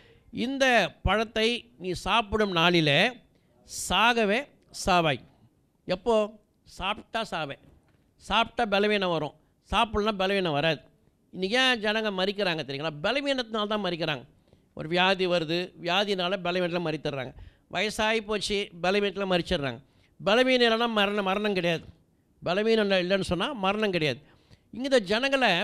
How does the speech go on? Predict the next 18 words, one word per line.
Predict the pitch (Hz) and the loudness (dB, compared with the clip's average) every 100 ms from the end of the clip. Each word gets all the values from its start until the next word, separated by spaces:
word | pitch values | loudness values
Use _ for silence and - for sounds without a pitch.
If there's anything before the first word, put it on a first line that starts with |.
| 185 | -4
பலவான்களை | 147 214 247 262 277 277 | -10 -8 -4 -4 -4 -4
தான் | 277 226 | -6 -6
படைச்சாரு. | 226 233 247 202 143 190 247 _ _ _ _ | -6 -4 -2 0 -2 -6 -10 _ _ _ _
ஆனா | 220 277 | -6 -2
இவங்க | 269 247 233 233 | -2 -2 -4 -2
போய் | 269 247 | -2 -2
என்ன | 254 247 | -2 -4
செஞ்சிட்டாங்க? | 226 208 208 240 208 | -4 -4 -4 -4 -2
தேவன் | 240 240 220 190 | 0 0 0 -4
சொன்ன | - 220 240 220 185 | -4 -4 0 0 2
வாக்கு | 202 220 202 208 | 2 0 -4 -6
தத்தங்களை | 208 202 190 190 170 185 | -6 -4 -2 -2 -2 0
மீறி | 220 233 233 - _ _ _ _ | 2 2 -2 -8 _ _ _ _
அந்த | - 170 185 - | -12 -6 -6 -4
பழத்தை | 190 220 214 | -2 -2 -4
சாப்பிட்டு | - 208 196 226 240 - _ _ _ 196 | 0 0 0 -2 -2 -4 _ _ _ -6
கடைசியில | 202 190 220 165 | -4 -4 -6 -2
பலவீனமாகி, | 185 220 226 214 202 196 214 | 0 2 2 0 0 -2 -4